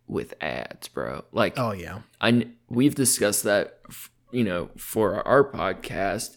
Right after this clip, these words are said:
Speaker 1: We don't wanna be that way, but I understand some ads or, like, people that are really big, like, yeah, they need to make money and stuff, but, like, Your Mom's House or, um,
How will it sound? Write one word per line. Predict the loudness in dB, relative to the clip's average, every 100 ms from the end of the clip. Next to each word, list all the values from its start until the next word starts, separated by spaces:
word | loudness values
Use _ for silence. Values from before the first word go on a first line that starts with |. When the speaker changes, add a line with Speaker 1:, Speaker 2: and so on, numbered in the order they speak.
| -8
Speaker 1:
We | -4
don't | -2 -2
wanna | -4 -4 -6 -8 -16 -8
be | -2 2 2
that | -2 -8 -6
way, | -4 -2 -4
but | -4 -8 -10 _ _ _ _ -2
I | 2
understand | 4 4 4 2 2 2 2
some | 0 0 2
ads | 2 4 2 2
or, | 0
like, | 2 0 -2 -12 _ -20 _
people | 0 2 6
that | 6
are | 6
really | 6 6
big, | 4 4 4 4
like, | 2 -2
yeah, | 0 2
they | 2
need | 0 -2
to |
make | -2 -4 -6
money | -6 -4 -6
and | -6
stuff, | -6 -6 -6 -6
but, | -6 -8 _ _ _ -6
like, | -2 -2 -4 -18 -20 _ _ _ _ _
Your | 2 4
Mom's | 6 6 6 2
House | 0 0 2 2 0 -2 -2
or, | 2 2 2 2 0 0
um, | -2 -2 -4 -6 -10